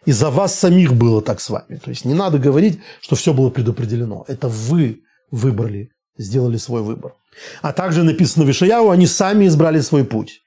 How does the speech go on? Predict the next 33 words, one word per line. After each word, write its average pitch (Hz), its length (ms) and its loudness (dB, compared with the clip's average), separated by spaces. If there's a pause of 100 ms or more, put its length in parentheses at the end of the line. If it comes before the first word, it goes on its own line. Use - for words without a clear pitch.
(140)
И 127 60 -4
на 131 80 2
ту 170 100 2
же 165 100 4
тему 165 220 2
высказался 156 460 2
царь 151 140 0
Соломон 143 600 2 (300)
в 131 80 0
Экклезиасте: 139 760 0 (340)
«Радуйся, 180 500 2
юноша, 180 400 4
юности 160 400 4
своей, 117 480 0 (260)
но 226 140 2
знай, 139 440 2 (340)
что 151 180 0
за 123 100 4
все 170 180 0
это 190 100 -2
приведет 165 400 2
тебя 170 140 2
Бог 127 260 0
на 151 100 2
суд». - 400 -6 (180)
Это 127 120 -10
тоже 127 220 -2
такая, 110 420 -6
м, - 600 -14 (280)
скрытая 131 580 0
ф-, 175 600 -12
скрытый 143 320 0
намек 175 480 2